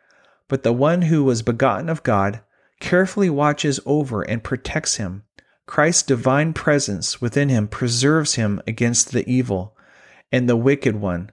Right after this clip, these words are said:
does not lay a hold or get a grip of him or touch him." However, when you claim your innocence, the devil will be right there and say, "Well, you rascal, you. I have proof that you sinned and messed up." Then he will pull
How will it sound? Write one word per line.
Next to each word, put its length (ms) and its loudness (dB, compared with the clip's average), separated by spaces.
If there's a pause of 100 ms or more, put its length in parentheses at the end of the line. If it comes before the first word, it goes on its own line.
(380)
does 200 0
not 240 0
lay 160 2
a 80 2
hold 560 -2 (360)
or 140 2
get 260 2
a 80 4
grip 600 0
of 140 -4
him 320 -2 (200)
or 320 -4
touch 300 -8
him." 240 -10 (1000)
However, 420 2
when 260 0
you 160 2
claim 560 -2 (220)
your 180 -6
innocence, 800 -4 (240)
the 80 -4
devil 400 2
will 80 0
be 180 0
right 300 0
there 160 2
and 140 -2
say, 200 -2
"Well, 200 -2
you 240 -2
rascal, 560 0
you. 320 -6 (380)
I 140 4
have 200 0
proof 500 0
that 160 -2
you 140 -2
sinned 360 -2
and 140 -2
messed 300 -4
up." 340 -6 (420)
Then 120 0
he 60 2
will 100 4
pull 580 0